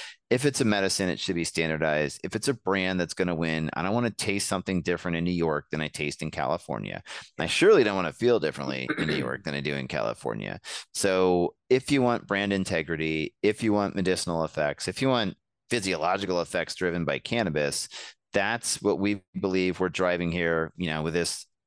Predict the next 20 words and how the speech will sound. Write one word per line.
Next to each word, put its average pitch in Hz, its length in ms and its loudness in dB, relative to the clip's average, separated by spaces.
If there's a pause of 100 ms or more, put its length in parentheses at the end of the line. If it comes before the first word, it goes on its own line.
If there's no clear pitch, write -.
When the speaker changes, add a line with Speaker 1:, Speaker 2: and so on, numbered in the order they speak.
(160)
Speaker 1:
entourage 85 640 0
or 71 160 -2
On 82 220 -2
Tour, 76 380 0 (360)
uh, 82 300 0
you 92 80 -2
know, 87 100 -2
the 90 140 -2
entourage 101 460 0
effect, - 560 -6
this 87 180 -2
ensemble 87 640 0
Speaker 2:
Yeah. 123 120 -2
Speaker 1:
effect 85 220 -2
that 80 140 -4
comes 95 280 -2
from 82 180 0
all 87 220 2
these 87 200 0
components. 80 800 -4